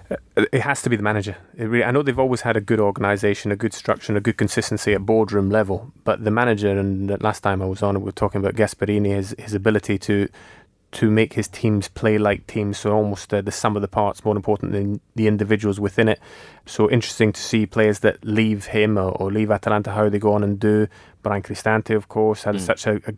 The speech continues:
Speaker 1: great time under Gasperini, who, um, seemed to realise the promise of his early days at Milan that then went, um, a little bit stale at Benfica and a couple of loan moves in Serie A.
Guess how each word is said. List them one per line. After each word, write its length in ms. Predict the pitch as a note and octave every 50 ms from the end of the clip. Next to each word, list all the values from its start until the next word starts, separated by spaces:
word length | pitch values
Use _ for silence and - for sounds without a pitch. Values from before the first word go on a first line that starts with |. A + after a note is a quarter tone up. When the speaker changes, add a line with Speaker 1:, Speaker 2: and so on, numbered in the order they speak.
| _ -
Speaker 1:
great 240 | - A#2 A2 G#2 -
time 280 | - - A2 G#2+ G#2+
under 240 | G#2+ G#2 G#2 G2+ G#2+
Gasperini, 540 | G#2+ G#2 - - - G#2+ G#2+ G#2+ G#2+ G#2 G2+
who, 200 | G#2 G#2 G#2 G#2 - - - - - - - - - -
um, 440 | A2 G#2+ G#2 G#2 G#2 G#2 - - -
seemed 240 | - - - A2+ G#2+
to 100 | - A#2+
realise 440 | G#2+ G#2+ A2 G#2+ G#2+ G#2+ G#2+ G#2+ G2+ G2+
the 80 | G#2+ G2
promise 460 | - - - A2+ G#2+ G#2+ G2+ - -
of 80 | G#2+
his 160 | G#2 G#2 G2 G#2+
early 280 | G#2+ A2 G#2+ G#2 G#2
days 260 | G2+ G#2+ G#2+ G#2+ G#2
at 100 | G#2+ -
Milan 420 | - A2+ A2 A2 G#2+ A2 G#2+ G#2+ G#2+
that 100 | G2 D#2+
then 220 | G#2 G#2+ G#2+ G2 G#2+
went, 280 | G#2+ G#2 G#2 G#2 - - - -
um, 640 | - - B1 G#1 - A#1 G#1+ G1+ G1+ - - - -
a 20 | -
little 160 | G#2+ A#2 A2+
bit 120 | A#2 G#2 -
stale 340 | - - A2+ G#2+ G#2+ A2
at 60 | G2+ G#2+
Benfica 600 | A2+ G#2+ G#2 - - - A2 G#2 - A#2 A2+ - - - - - - - - -
and 80 | A#2
a 20 | A2
couple 240 | - A#2+ A2 A2+
of 80 | G#2+ G#2+
loan 220 | A2+ A2 A2 A2
moves 260 | G#2+ G#2+ A2 G#2+ G#2 A2
in 80 | G#2+
Serie 300 | - - A2 A2 A2 A2
A. 240 | A2 A2 A2 A2+ -